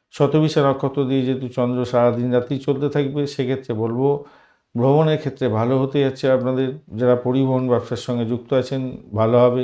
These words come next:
যারা কৃষিভিত্তিক কাজকর্ম করেন, চারা গাছ লাগাতে পারেন, আহ, বীজ বপন করতে পারেন, ভালো ফল পাবেন। বন্ধুদের সঙ্গে দেখা সাক্ষাৎ করা,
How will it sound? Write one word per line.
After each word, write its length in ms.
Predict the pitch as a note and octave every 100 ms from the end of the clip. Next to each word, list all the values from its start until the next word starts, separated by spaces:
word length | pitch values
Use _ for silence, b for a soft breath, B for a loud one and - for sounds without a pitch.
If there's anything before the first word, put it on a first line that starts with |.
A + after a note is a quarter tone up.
| B2
যারা 180 | A#2+ B2
কৃষিভিত্তিক 640 | B2 B2+ C#3 B2 B2 C3+ C3+
কাজকর্ম 440 | A#2 - B2 B2+
করেন, 300 | B2+ B2+ B2+
চারা 260 | B2 A#2 A#2+
গাছ 240 | B2 A#2+
লাগাতে 300 | B2 A#2+ B2
পারেন, 280 | A#2+ A#2+ B2 - b b b b b -
আহ, 160 | A#2 A2+
বীজ 220 | C3 C3
বপন 320 | C3 C3 B2+
করতে 240 | A#2+ B2
পারেন, 260 | A#2+ B2 A#2+
ভালো 260 | A2 A#2 C3
ফল 200 | C3 B2+
পাবেন। 540 | C3+ B2+ C3 B2+ A2
বন্ধুদের 380 | A#2 C3 C3+ C3+
সঙ্গে 260 | - B2+
দেখা 300 | A#2 A#2 A2+
সাক্ষাৎ 360 | B2+ B2+ - B2+
করা, 400 | - C3 B2+ A#2+